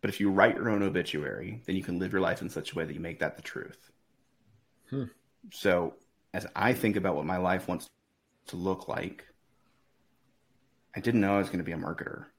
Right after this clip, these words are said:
Speaker 1: But now that I'm here, I love it.
Speaker 2: <laughs>
Speaker 1: I've written my life in such a way through my obituary that I'll be doing this.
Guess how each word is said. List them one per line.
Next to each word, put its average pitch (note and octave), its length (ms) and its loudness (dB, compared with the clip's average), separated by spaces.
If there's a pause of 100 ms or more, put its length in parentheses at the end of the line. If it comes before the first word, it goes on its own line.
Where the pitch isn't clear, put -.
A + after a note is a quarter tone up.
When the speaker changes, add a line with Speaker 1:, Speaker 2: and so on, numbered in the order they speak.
(380)
Speaker 1:
But G2+ 100 -2
now F#2+ 80 4
that F#2+ 100 -2
I'm F#2+ 60 -2
here, G2 420 0 (220)
I - 40 -14 (140)
love - 240 -10
it. - 180 -14 (480)
Speaker 2:
<laughs> - 380 -18
Speaker 1:
I've - 180 -4
written C3 160 4
my G2+ 100 6
life A#2+ 300 6
in F#2 80 0
such E2+ 200 -6
a F2+ 40 -4
way F2 180 2
through - 160 -6
my E2 120 -2
obituary D#2 720 -2 (880)
that F#2 400 4 (300)
I'll B2+ 100 2
be D#3 80 2
doing G2+ 280 4
this. G#2 480 0